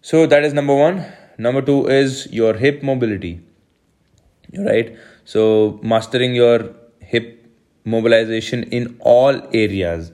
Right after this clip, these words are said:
in all planes, sagittal, frontal, and transverse plane, it should be able to move freely. Um, so you need to spend at least a minute or two on your hip joint a day, if not more.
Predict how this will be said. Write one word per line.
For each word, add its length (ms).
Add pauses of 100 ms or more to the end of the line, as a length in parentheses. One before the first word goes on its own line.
(100)
in 260
all 300
planes, 560
sagittal, 500
frontal, 540
and 280
transverse 460
plane, 400
it 80
should 220
be 100
able 240
to 300 (320)
move 340
freely. 680 (580)
Um, 600
so 100
you 100
need 200
to 40
spend 220
at 160
least 540 (100)
a 100
minute 320
or 220
two 260
on 140
your 100
hip 480
joint 520 (420)
a 80
day, 380 (640)
if 180
not 200
more. 280